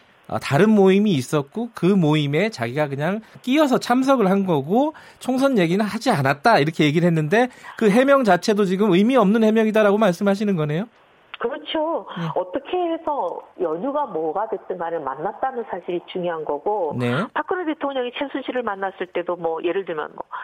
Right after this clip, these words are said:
Speaker 2: 그런 개인적인 모임으로 만났다 이렇게 얘기하면 국민들이 뭐라고 생각하시겠습니까?
Speaker 1: 음흠.
Speaker 2: 지금 이거는 그런 얘기가 아니거든요.
Speaker 1: 네.
Speaker 2: 그리고 만나서 본인은 총선 얘기 안 했다는데 그걸 누가 믿습니까?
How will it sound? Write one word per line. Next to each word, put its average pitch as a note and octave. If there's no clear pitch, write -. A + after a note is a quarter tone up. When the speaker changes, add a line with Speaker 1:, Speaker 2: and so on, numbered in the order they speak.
Speaker 2:
그런 A#3+
개인적인 A3
모임으로 E3
만났다 D3
이렇게 C4
얘기하면 A3
국민들이 A3+
뭐라고 A3+
생각하시겠습니까? D#3
Speaker 1:
음흠. A#2
Speaker 2:
지금 A#3+
이거는 A3
그런 A3
얘기가 A3
아니거든요. C#3+
Speaker 1:
네. A2+
Speaker 2:
그리고 C4
만나서 G#3+
본인은 G#3+
총선 C#4+
얘기 G3+
안 D#3
했다는데 F#3
그걸 E3+
누가 D3
믿습니까? D3+